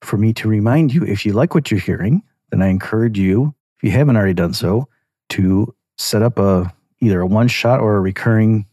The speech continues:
support payment at bob murphy show dot com slash contribute. There are some incentives there for goodies you can get based on your support level. But in general, if you like what you're hearing,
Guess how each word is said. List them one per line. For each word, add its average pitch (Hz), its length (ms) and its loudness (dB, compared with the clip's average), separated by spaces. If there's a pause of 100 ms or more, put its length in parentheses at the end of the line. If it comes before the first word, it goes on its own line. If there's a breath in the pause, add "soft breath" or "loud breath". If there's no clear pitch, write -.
support - 360 -2
payment 101 340 2
at 113 200 -2 (400 soft breath)
bob 104 320 -2
murphy 113 280 0
show 98 260 -2
dot 92 160 -2
com 95 300 2
slash 92 480 -4
contribute. 90 720 -4 (600)
There 156 80 4
are 131 60 4
some 98 480 0 (180)
incentives 104 600 0
there 95 240 2
for 82 140 -6
goodies 92 360 -2
you 90 60 -2
can 95 160 -4
get 98 200 -2
based 98 260 -2
on 98 120 2
your 90 100 0
support 107 340 -2
level. 107 360 0 (540 soft breath)
But 117 320 -2
in 170 160 4
general, 113 520 2 (240)
if 98 120 -6
you 113 60 0
like 110 160 0
what 107 140 -2
you're 98 80 -2
hearing, 98 400 0